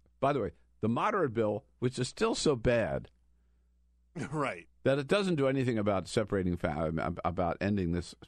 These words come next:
Speaker 1: po-, policy of separation at the border. It doesn't do, and it also gives Donald Trump twenty-five billion dollars for the wall. I mean, so this is only a moderate bill when you consider what might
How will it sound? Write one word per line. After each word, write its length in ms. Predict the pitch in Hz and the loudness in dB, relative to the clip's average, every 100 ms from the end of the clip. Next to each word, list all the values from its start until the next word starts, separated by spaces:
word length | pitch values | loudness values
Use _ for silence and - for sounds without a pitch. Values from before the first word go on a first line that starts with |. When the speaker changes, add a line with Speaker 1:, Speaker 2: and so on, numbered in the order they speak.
| _ | _
Speaker 1:
po-, 200 | 95 - | -2 -2
policy 380 | - 87 87 - | -2 -2 -2 -4
of 80 | 76 | -4
separation 500 | - 80 80 80 78 | -4 -2 -4 -2 -6
at 80 | 73 | -8
the 60 | |
border. 300 | 73 76 82 | -6 -4 -4
It 80 | 90 | -2
doesn't 280 | 98 98 95 | -4 -4 -4
do, 120 | 82 - _ _ | -6 -10 _ _
and 100 | 147 | -2
it 80 | 147 | 2
also 300 | 196 196 143 | 0 2 0
gives 240 | 110 110 92 | 0 -2 0
Donald 380 | 117 101 101 | -2 0 -4
Trump 200 | - 95 | -4 -6
twenty-five 560 | - 110 98 - 90 80 | -2 -2 -2 -2 -2 0
billion 300 | 87 82 82 | 0 0 0
dollars 320 | 80 80 80 | -2 -2 -4
for 100 | - | -4
the 80 | 78 | -4
wall. 480 | 76 90 76 64 - _ _ | -2 -2 -2 -4 -10 _ _
I 40 | 101 | -2
mean, 200 | 92 80 _ _ _ | -2 -4 _ _ _
so 140 | - 123 | -2 0
this 220 | 139 135 | 0 -2
is 160 | 123 131 | -2 0
only 400 | 139 139 110 - _ _ - | 0 0 0 -4 _ _ -2
a 100 | 104 | 0
moderate 440 | 101 123 113 98 | 2 2 0 -2
bill 500 | 87 95 92 90 - _ _ _ _ _ _ _ _ _ _ _ _ _ _ _ _ _ _ _ 87 | 0 2 2 -2 -6 _ _ _ _ _ _ _ _ _ _ _ _ _ _ _ _ _ _ _ -6
when 180 | 104 98 | 0 2
you 160 | 92 90 | 0 0
consider 560 | 104 95 120 101 92 | 0 0 0 2 0
what 300 | 85 - 90 | -2 -4 -2
might 260 | 98 101 | 0 0